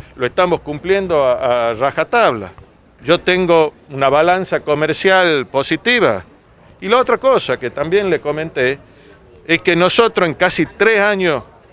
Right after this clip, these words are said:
de gobernador que estoy, yo no tomé un solo centavo de deuda externa.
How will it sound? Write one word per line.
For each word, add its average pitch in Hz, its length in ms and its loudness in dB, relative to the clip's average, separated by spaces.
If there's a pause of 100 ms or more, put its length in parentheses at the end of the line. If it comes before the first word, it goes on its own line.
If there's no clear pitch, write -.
(300)
de 127 80 -2
gobernador 175 600 2
que 147 80 -4
estoy, 165 320 -2
yo 175 120 2
no 190 160 2
tomé 190 360 0 (160)
un 254 260 2
solo 233 460 0
centavo 190 600 0
de 131 140 -2
deuda 165 300 2
externa. 131 520 -2